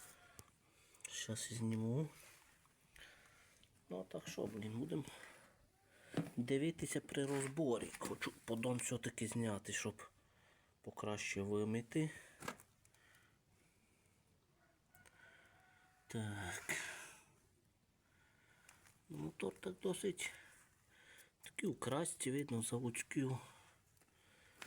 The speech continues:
Просто, ну, це його не рідний. Мені зразу, відразу сказали, що це, типа, наміняний.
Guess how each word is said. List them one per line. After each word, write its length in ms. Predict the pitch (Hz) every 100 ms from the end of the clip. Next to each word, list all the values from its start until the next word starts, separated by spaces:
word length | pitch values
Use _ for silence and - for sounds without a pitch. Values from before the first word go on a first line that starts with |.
| - -
Просто, 260 | 127 -
ну, 100 | 127
це 180 | 110 123
його 160 | 120 123
не 160 | 120
рідний. 500 | 110 95 92 90 92 - - - _ _ - - - - -
Мені 120 | 107
зразу, 480 | 101 - 104 92 98
відразу 480 | 101 101 107 95 107
сказали, 460 | - 123 127 117
що 220 | 120 - 110
це, 200 | - 113
типа, 300 | - 110 107
наміняний. 760 | 107 104 113 123 135 151 151